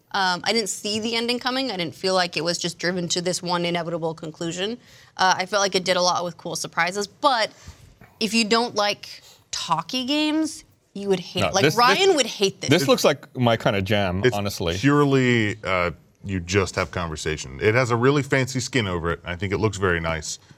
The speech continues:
Speaker 3: but all you do is
Speaker 2: So
Speaker 3: talk to people.
Speaker 2: it looks like it came out on Windows and I O S last year. It's coming out on the Switch today, and it's on Steam for five ninety-nine.
Speaker 1: Yeah.
Speaker 2: I mean,
Speaker 1: And it's,
Speaker 2: I'd pay
Speaker 1: um,
Speaker 2: that, I'd play that for
Speaker 1: it's
Speaker 2: six
Speaker 1: not
Speaker 2: bucks.
Speaker 1: long. It's, like, two and a half, three hour game,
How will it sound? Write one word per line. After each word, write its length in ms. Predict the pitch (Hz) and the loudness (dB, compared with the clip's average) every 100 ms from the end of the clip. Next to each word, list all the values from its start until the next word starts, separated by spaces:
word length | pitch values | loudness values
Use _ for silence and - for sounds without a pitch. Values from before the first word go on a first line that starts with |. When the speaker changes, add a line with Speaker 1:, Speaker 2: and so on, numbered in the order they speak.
| - | -10
Speaker 3:
but 100 | - | 0
all 160 | 110 | 2
you 60 | 101 | 2
do 80 | 90 | -2
is 60 | 85 | -2
Speaker 2:
So 120 | 120 | -2
Speaker 3:
talk 80 | - | -2
to 60 | |
people. 180 | 76 127 | -4 0
Speaker 2:
it 60 | 127 | 2
looks 200 | 175 202 | 2 2
like 80 | 156 | 0
it 100 | 131 | 0
came 200 | 143 131 | 0 2
out 260 | 127 127 - | 2 2 0
on 380 | 110 104 101 101 | 0 2 2 2
Windows 360 | 127 143 143 135 | 4 4 4 2
and 100 | 104 | 2
I 120 | 117 | 4
O 100 | 120 | 4
S 160 | 113 113 | 2 2
last 260 | 113 104 | 0 0
year. 40 | 104 | -4
It's 60 | |
coming 180 | - 113 | -2 0
out 40 | 107 | 0
on 60 | 95 | -2
the 40 | |
Switch 440 | - 110 101 - | -2 -2 -2 -6
today, 580 | - 95 123 120 92 95 - _ _ _ - - | -8 0 2 4 2 -2 -8 _ _ _ -20 -2
and 220 | 110 104 | 0 0
it's 100 | 107 | 0
on 100 | 113 | -2
Steam 360 | 107 - 147 170 | -2 -2 0 0
for 140 | - 101 | -2 0
five 220 | 117 113 | 2 2
ninety-nine. 520 | 110 104 101 113 107 - | 0 0 -2 -4 -10 -10
Speaker 1:
Yeah. 220 | 196 180 | -2 0
Speaker 2:
I 20 | 107 | 0
mean, 160 | 95 - _ | -6 -10 _
Speaker 1:
And 140 | - 226 | -2 0
it's, 200 | 214 160 | -2 0
Speaker 2:
I'd 160 | 240 | 2
pay 40 | 220 | 2
Speaker 1:
um, 20 | |
Speaker 2:
that, 80 | - - | 0 -2
I'd 120 | - | 0
play 120 | 123 | 0
that 120 | 101 | -2
for 60 | - | -2
Speaker 1:
it's 60 | - | 0
Speaker 2:
six 100 | 294 | 2
Speaker 1:
not 100 | 311 | 2
Speaker 2:
bucks. 80 | 285 | 2
Speaker 1:
long. 280 | 285 294 | 2 0
It's, 160 | 254 - | -2 -6
like, 200 | 220 - | -10 -8
two 120 | - 233 | -6 -4
and 80 | |
a 40 | 208 | -4
half, 200 | 220 208 | -4 -8
three 180 | - 208 | -8 -4
hour 180 | 202 | -4
game, 320 | 202 208 214 | -4 -6 -6